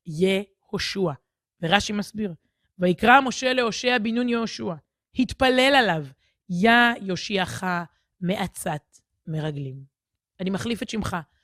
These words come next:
אני מוסיף לך את הקדוש ברוך הוא, את היוד הזאת בתחילת השם, כדי שהקדוש ברוך הוא יושיע אותך מעצת מרגלים. המילה הזאת, עצה, חוזרת גם קודם, עצה, אצל כלב. הוא רוצה לא להיות ניסת בעצתם,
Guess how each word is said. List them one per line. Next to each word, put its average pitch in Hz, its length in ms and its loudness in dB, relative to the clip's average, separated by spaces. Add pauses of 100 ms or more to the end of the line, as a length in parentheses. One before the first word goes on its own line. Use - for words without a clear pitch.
(260)
אני 214 160 0
מוסיף 214 420 -2
לך 262 180 0
את 220 100 -2
הקדוש 214 520 -2
ברוך 202 260 -4
הוא, 196 100 2
את 165 100 -2
היוד 196 420 2
הזאת 180 200 2
בתחילת 196 400 0
השם, 180 360 0 (400)
כדי 185 140 2
שהקדוש 208 440 2
ברוך 233 240 0
הוא 262 140 -2
יושיע 269 600 2
אותך 208 320 6 (420)
מעצת 214 500 -2
מרגלים. 208 360 2
המילה 196 280 6
הזאת, 240 220 2
עצה, - 340 2 (300)
חוזרת 233 360 4
גם 226 140 4
קודם, 214 300 4
עצה, - 380 0
אצל - 200 -4
כלב. 240 320 2 (280)
הוא 277 120 0
רוצה 285 520 4
לא 240 160 4
להיות 269 260 4
ניסת 240 480 0
בעצתם, 208 680 4